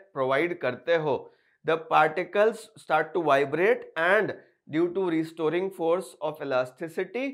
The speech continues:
they, the particles come back to their original position। तो ही वो वाइब्रेशन ऐसे ऐसे पॉसिबल है।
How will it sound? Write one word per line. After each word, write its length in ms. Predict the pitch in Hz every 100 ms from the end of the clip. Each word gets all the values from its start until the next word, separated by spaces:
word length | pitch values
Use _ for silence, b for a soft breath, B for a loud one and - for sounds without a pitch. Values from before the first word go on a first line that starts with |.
| B B B B
they, 120 | 147 160 -
the 120 | 151
particles 520 | 160 151 151 160 190
come 200 | 196 160 147
back 260 | 139 135
to 100 | 139
their 220 | 127 123
original 400 | 107 107 107 113 101
position। 420 | 104 98 95 107 95 _ _ _ -
तो 140 | 175
ही 180 | 180 226
वो 180 | 226 226
वाइब्रेशन 640 | 202 175 170 175 170 202
ऐसे 240 | 190 165 175
ऐसे 200 | 165 180
पॉसिबल 560 | 180 123 - 127 127
है। 140 | 98